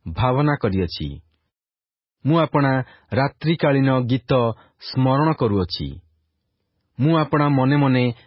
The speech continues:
ଧ୍ୟାନ କରୁଅଛି। ପୁଣି ମୋହର ଆତ୍ମା ଯତ୍ନରେ ଅନୁସନ୍ଧାନ କଲା। ପ୍ରଭୁ କଣ ସଦାକାଳ ପରିତ୍ୟାଗ କରିବେ? ସେ କଣ ଆଉ ସୁପ୍ରସନ୍ନ ହେବେ ନାହିଁ?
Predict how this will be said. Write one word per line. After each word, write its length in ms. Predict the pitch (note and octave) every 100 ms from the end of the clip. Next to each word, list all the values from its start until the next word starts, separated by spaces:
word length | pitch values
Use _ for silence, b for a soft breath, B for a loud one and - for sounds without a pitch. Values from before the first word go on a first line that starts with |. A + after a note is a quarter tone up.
| b F2
ଧ୍ୟାନ 320 | A#2 B2 C#3 D#3
କରୁଅଛି। 520 | B2+ G#2+ F#2 - C#2+ - _ _ _ _ _ _ _ -
ପୁଣି 380 | D3+ C#3 C3+ b b _
ମୋହର 280 | A2 C3 C#3 C3 - -
ଆତ୍ମା 420 | C#3 - A2+ G2+ F2+ b b b
ଯତ୍ନରେ 720 | F2+ G2 C#3+ - D3+ D#3 D3 D3+ -
ଅନୁସନ୍ଧାନ 680 | A#2 C#3 - D3 C#3+ C#3+ C#3
କଲା। 300 | A2+ F2+ D#2 C2+ - _ _ _ _ _ _ _ -
ପ୍ରଭୁ 340 | A#2+ A2 E3
କଣ 320 | D#3+ C#3+ C#3 B2+ b _
ସଦାକାଳ 680 | - - B2 D3 D#3+ E3+ E3+
ପରିତ୍ୟାଗ 580 | - G2+ G#2 - C3 C#3+
କରିବେ? 380 | C#3 C#3 D3+ C#3+ - _ _ _ _ _ _ _ _ -
ସେ 240 | - E3+
କଣ 260 | - D#3 D3 C#3 b _ B2+
ଆଉ 160 | C#3
ସୁପ୍ରସନ୍ନ 800 | C3 - D3+ D#3 E3 C#3+ - D3 C#3+
ହେବେ 240 | G#2+ F#2+
ନାହିଁ? 340 | A#2+ C#3+ C#3+